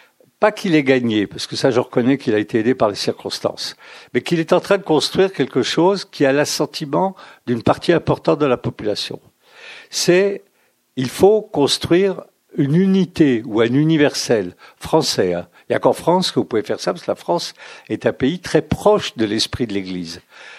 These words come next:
Je le dis assez souvent, il n'y a pas de peuple français, il y a un État français depuis Colbert, et c'est ce qui fait qu'il y a une nation française, qu'il y a, euh,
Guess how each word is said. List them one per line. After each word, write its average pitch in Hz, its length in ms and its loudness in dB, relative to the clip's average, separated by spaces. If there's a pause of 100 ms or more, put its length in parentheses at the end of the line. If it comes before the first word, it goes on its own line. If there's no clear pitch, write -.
(140)
Je - 140 -2
le 120 140 2
dis 120 160 2
assez 113 240 0
souvent, 131 560 0 (360)
il - 40 -10
n'y 95 40 -4
a - 40 -8
pas 127 160 0
de 104 80 -4
peuple 165 420 2
français, 175 640 -2 (220)
il 113 40 -2
y - 20 -2
a 110 80 -2
un 110 180 -2
État 170 320 0
français 123 540 -4
depuis - 240 -14
Colbert, 107 560 -4 (440)
et 170 460 2 (100)
c'est - 220 -2
ce - 120 -4
qui - 180 -16
fait 214 420 -2 (240)
qu'il 127 200 0
y 143 100 2
a 185 180 0
une 131 160 0
nation 127 320 0
française, - 640 -8 (580)
qu'il 107 240 -8
y 120 80 4
a, 160 280 2 (360)
euh, 107 320 0